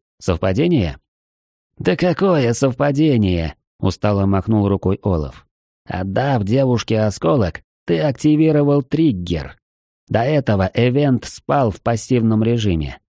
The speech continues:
Спусковым крючком послужило, скорее всего, совмещение осколка и гена древних.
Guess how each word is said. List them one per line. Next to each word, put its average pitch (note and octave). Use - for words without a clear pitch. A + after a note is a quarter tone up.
Спусковым A2
крючком A#2
послужило, A2+
скорее C3+
всего, B2+
совмещение B2
осколка A#2+
и G#2
гена B2
древних. A2+